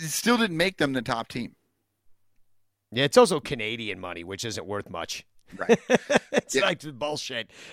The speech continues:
Speaker 2: I mean,
Speaker 1: Yeah, it's all
Speaker 2: the
Speaker 1: loonies and
Speaker 2: loony.
Speaker 1: toonies,
Speaker 2: Yeah.
Speaker 1: and, and you
Speaker 2: Yeah,
Speaker 1: can't do
Speaker 2: fu-,
Speaker 1: anything with it.
Speaker 2: fucking loony. You can't
Speaker 1: Um,
Speaker 2: put that in a gumball machine.
Speaker 1: Yeah.
Speaker 2: So.
Speaker 1: But,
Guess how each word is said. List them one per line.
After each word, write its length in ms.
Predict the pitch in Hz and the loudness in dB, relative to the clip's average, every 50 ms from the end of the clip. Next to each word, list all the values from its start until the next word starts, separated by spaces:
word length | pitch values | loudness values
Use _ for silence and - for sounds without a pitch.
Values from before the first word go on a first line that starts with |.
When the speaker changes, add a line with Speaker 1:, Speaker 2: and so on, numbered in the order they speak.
| - | -6
Speaker 2:
I 100 | - 196 | -4 -2
mean, 100 | 202 202 202 196 | 2 4 6 6
Speaker 1:
Yeah, 100 | 135 139 | 6 6
it's 100 | 170 175 | 6 6
all 280 | 190 196 190 175 160 160 | 6 6 6 6 4 4
Speaker 2:
the 60 | 160 185 | 6 6
Speaker 1:
loonies 240 | 175 160 151 156 160 | 6 6 4 2 2
and 0 | 156 165 | 2 2
Speaker 2:
loony. 160 | 165 170 175 | 4 4 4
Speaker 1:
toonies, 300 | 175 139 147 143 143 131 | 4 4 2 2 0 0
Speaker 2:
Yeah. 280 | 160 160 160 160 147 127 | 2 4 4 4 4 2
Speaker 1:
and, 260 | 101 107 107 107 110 107 - | 0 -4 -8 -10 -10 -8 -6
and 140 | 113 117 117 | -4 -4 -2
you 80 | 135 160 | -2 -2
Speaker 2:
Yeah, 100 | 147 127 | 0 0
Speaker 1:
can't 140 | 135 127 | 0 2
do 60 | 120 120 | 2 2
Speaker 2:
fu-, 60 | 127 | 4
Speaker 1:
anything 300 | 127 120 101 92 104 98 | 4 2 0 0 0 0
with 100 | 101 123 | 0 0
it. 100 | 147 - | 0 2
Speaker 2:
fucking 220 | - 139 123 117 117 | 0 0 0 0 0
loony. 240 | 123 139 151 151 156 | 2 2 4 4 6
You 60 | 151 | 6
can't 240 | 170 160 156 165 160 | 6 6 6 6 4
Speaker 1:
Um, 60 | 110 | 4
Speaker 2:
put 160 | 123 156 117 | 0 0 0
that 120 | 127 120 110 | -2 -4 -4
in 60 | 113 | -6
a 40 | 117 | -6
gumball 440 | 107 107 110 107 107 98 101 101 95 | -4 -4 -4 -2 -2 -2 -2 -2 -2
machine. 460 | 98 101 - - 110 104 104 113 110 _ _ _ _ _ _ _ _ _ _ - | -4 -6 -6 -6 -6 -8 -8 -10 -14 _ _ _ _ _ _ _ _ _ _ -12
Speaker 1:
Yeah. 260 | 120 117 104 - - - | -10 -8 -8 -8 -10 -12
Speaker 2:
So. 260 | - - - 107 98 95 | -12 -8 -6 -4 2 4
Speaker 1:
But, 200 | 104 101 80 | 4 4 4